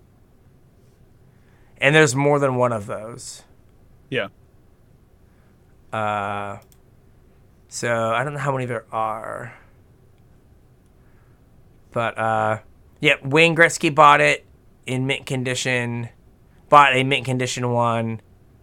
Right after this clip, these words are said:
Speaker 1: uh, at Sotheby's.
Speaker 2: Here's a serialized one of one Stephen Curry ba-, basketball card is six mil.
Speaker 1: Steph Curry?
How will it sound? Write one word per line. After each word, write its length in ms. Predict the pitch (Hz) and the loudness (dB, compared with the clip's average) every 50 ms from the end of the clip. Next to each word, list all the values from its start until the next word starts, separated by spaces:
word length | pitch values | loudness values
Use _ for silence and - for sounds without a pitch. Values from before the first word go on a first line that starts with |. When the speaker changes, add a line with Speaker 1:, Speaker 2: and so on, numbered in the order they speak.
| _ _ _ _ _ _ _ - _ _ _ _ _ _ - - - - | _ _ _ _ _ _ _ -20 _ _ _ _ _ _ -20 -14 -8 -4
Speaker 1:
uh, 800 | 120 117 113 110 110 113 113 110 110 107 107 107 107 107 110 - - - - _ - - - _ - - | -2 0 0 2 2 0 0 0 0 0 0 -2 -2 -4 -6 -10 -16 -20 -20 _ -20 -20 -20 _ -10 -8
at 120 | 117 113 | -8 -6
Sotheby's. 1120 | - - 131 123 120 117 113 127 120 117 117 113 113 113 113 110 110 104 - - - - - _ _ - - _ _ _ _ - - - _ _ _ _ - - _ _ _ - _ _ _ _ _ _ - - - | -2 -2 -2 -2 -2 -4 -8 -6 -6 -6 -6 -6 -6 -6 -6 -8 -8 -10 -12 -14 -16 -18 -20 _ _ -20 -20 _ _ _ _ -20 -20 -20 _ _ _ _ -20 -20 _ _ _ -20 _ _ _ _ _ _ -20 -14 -8
Speaker 2:
Here's 200 | 139 131 127 120 | -6 -6 -4 -4
a 140 | 131 123 120 | -6 -8 -8
serialized 920 | - - - - 151 143 143 139 139 135 135 135 131 131 135 135 127 - 131 | -8 -10 -4 0 2 4 4 6 6 4 4 4 4 4 4 2 0 -2 -6
one 260 | 127 131 135 135 135 | -4 -4 0 0 0
of 160 | 123 107 107 | 0 -2 -2
one 320 | 123 127 131 131 131 123 113 | -4 -4 -2 -2 -4 -6 -6
Stephen 600 | - - - - - 139 135 127 131 123 120 113 | -8 -8 -8 -6 -4 -4 -4 -4 -4 -6 -8 -10
Curry 440 | - - - 127 127 123 123 117 110 - - | -10 -8 -6 -4 -4 -4 -4 -6 -8 -12 -12
ba-, 240 | - 110 110 127 - - - | -10 -10 -8 -10 -12 -8 -2
basketball 600 | 135 135 127 - - 135 113 - - 113 110 107 | 0 0 0 0 -4 -8 -8 -6 -8 -8 -8 -8
card 420 | - - 117 113 113 113 113 110 | -10 -10 -8 -6 -6 -6 -6 -6
is 160 | 110 107 107 - | -8 -10 -10 -12
six 420 | - - - 127 120 - - - | -14 -12 -12 -12 -14 -14 -16 -16
mil. 280 | 113 107 107 107 107 - - - - - - _ | -12 -12 -12 -12 -12 -16 -20 -20 -20 -20 -20 _
Speaker 1:
Steph 440 | - - - - - 127 123 - - | -14 -14 -10 -2 -2 -2 -2 -2 0
Curry? 420 | - 160 151 151 160 170 165 - | 2 4 4 4 4 2 0 -4